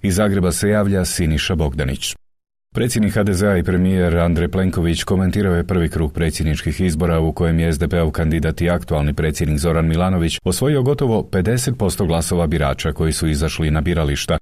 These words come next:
dok je kandidat H D Z-a Dragan Primorac osvojio tek dvadesetak posto. Kaže, H D Z nije zadovoljan rezultatima koji su niži od onoga što su ankete Draganu Primorcu davale,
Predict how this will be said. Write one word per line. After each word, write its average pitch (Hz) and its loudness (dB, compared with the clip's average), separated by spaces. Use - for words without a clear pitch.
dok 92 0
je 87 0
kandidat 90 0
H 87 0
D 85 2
Z-a 87 2
Dragan 76 0
Primorac 101 0
osvojio 101 0
tek 87 -2
dvadesetak 80 0
posto. 71 -2
Kaže, 110 0
H 110 0
D 107 2
Z 101 2
nije 95 2
zadovoljan 73 0
rezultatima 82 0
koji 80 0
su 76 0
niži 78 2
od 71 0
onoga 76 0
što 78 -2
su - -2
ankete 78 0
Draganu 73 0
Primorcu 73 -2
davale, 98 2